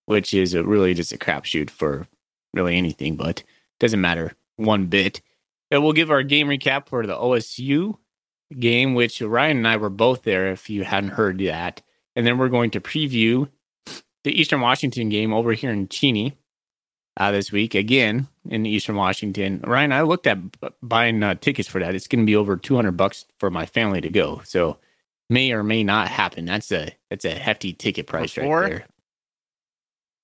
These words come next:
Speaker 1: Yeah, they're like, four, the cheapest I could get was in the end zone, forty bucks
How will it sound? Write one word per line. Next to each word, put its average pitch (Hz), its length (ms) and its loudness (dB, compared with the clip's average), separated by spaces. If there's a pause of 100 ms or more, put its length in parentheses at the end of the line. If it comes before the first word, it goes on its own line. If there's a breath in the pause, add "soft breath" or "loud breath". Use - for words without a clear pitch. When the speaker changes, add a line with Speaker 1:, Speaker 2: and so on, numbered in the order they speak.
(380)
Speaker 1:
Yeah, 143 220 4
they're 135 140 2
like, 110 180 2 (160)
four, 147 160 -6
the 135 160 0
cheapest 185 360 -2
I 113 80 4
could 110 140 -6
get 127 160 4
was 101 180 2
in 117 120 2
the 107 140 4
end 117 100 2
zone, 95 180 0
forty 131 260 2
bucks 107 360 -2